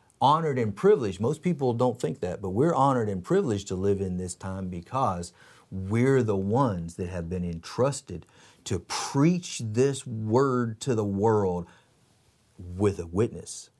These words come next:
Now, let's go back and look at a couple verses. Go back to verse, uh, six, and we're gonna read it in a couple different translations. Lynn's gonna read it first in the Amplified Classic version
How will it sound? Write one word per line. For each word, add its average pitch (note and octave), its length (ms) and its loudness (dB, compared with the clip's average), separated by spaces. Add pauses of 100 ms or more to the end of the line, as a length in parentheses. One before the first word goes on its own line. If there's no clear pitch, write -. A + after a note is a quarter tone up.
(380)
Now, G2+ 320 0 (260)
let's C3 160 0
go E3+ 160 4
back B2+ 340 0
and G2 160 -4
look G#2+ 200 0
at G2 80 0
a F2 60 -4
couple G2+ 440 -2 (320)
verses. G2+ 680 0 (100)
Go A#2 160 4
back C3 340 2
to G#2 100 -4
verse, G2+ 520 2
uh, G2 240 2 (220)
six, - 560 -2 (600)
and G2+ 380 2
we're A#2 160 4
gonna C#3 160 6
read A#2 240 6
it G#2+ 140 2
in G#2+ 100 -6
a F#2+ 60 -4
couple C3+ 240 -2
different A#2 240 2
translations. G#2 720 -2
Lynn's B2+ 240 4
gonna A#2+ 160 4
read A2 200 6
it G2+ 100 -2
first G#2+ 300 2
in G2+ 80 -2
the F#2 140 -2
Amplified G2+ 480 -2
Classic G#2 500 -4
version F2+ 600 4